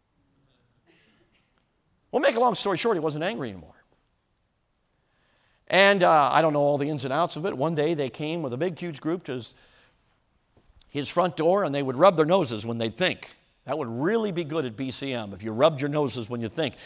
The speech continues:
That would help your professors know whether or not you're thinking or not. <laughs> But they would rub their noses when they were thinking. And they're all rubbing their noses. And they said, "Tuan," they called him, that's what they,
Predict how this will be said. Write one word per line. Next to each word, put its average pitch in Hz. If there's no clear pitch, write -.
That 123
would 127
help 160
your 139
professors 120
know 107
whether 117
or 131
not 131
you're 131
thinking 123
or -
not. -
<laughs> -
But -
they 117
would 117
rub 170
their 190
noses 175
when 113
they 127
were 117
thinking. -
And -
they're 92
all 170
rubbing 160
their 127
noses. 127
And 143
they 151
said, 143
"Tuan," 147
they 98
called 123
him, 104
that's 107
what 104
they, 92